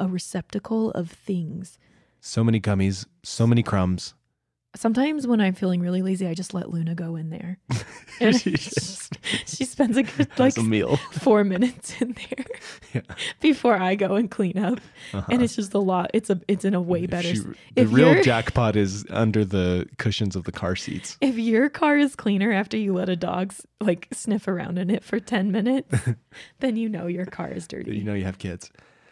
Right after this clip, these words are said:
Speaker 2: So anyways, yeah,
Speaker 1: Does it get
Speaker 2: it's, um,
Speaker 1: suckers without having to touch 'em?
Speaker 2: it'll suck up anything the size of the tube. Just go straight in. <laughs> Yeah. So it's great. And,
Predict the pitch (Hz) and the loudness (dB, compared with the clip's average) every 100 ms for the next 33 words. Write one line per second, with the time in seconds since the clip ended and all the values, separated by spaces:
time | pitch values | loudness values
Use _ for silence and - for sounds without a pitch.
0 | _ - 117 110 107 - 127 113 107 98 | _ -2 2 4 2 0 0 2 4 2
1 | 107 101 190 202 - - 208 202 202 220 | 2 2 2 2 0 0 2 2 2 0
2 | - 180 180 - _ _ 185 180 180 175 | -2 -6 -6 -8 _ _ -8 -6 -6 -8
3 | 185 - 214 226 120 117 - 107 101 98 | -12 -12 -10 -6 -2 -2 -2 -2 -2 -2
4 | 92 87 87 85 85 85 82 80 78 - | -2 -2 -4 -6 -6 -6 -6 -6 -8 -6
5 | 73 69 _ - - - - 98 - 247 | -6 -8 _ -16 -14 -12 -10 -6 0 2
6 | - - 170 147 135 123 104 - 147 - | 2 4 4 6 4 4 2 -2 -14 -16
7 | - - 156 131 - - - 226 185 143 | -20 -2 2 4 2 -2 -10 -4 -4 -2
8 | 156 143 139 - 143 127 - 165 160 147 | 0 2 2 2 2 2 -2 -12 -14 -12
9 | - 135 131 131 127 | -2 2 4 2 2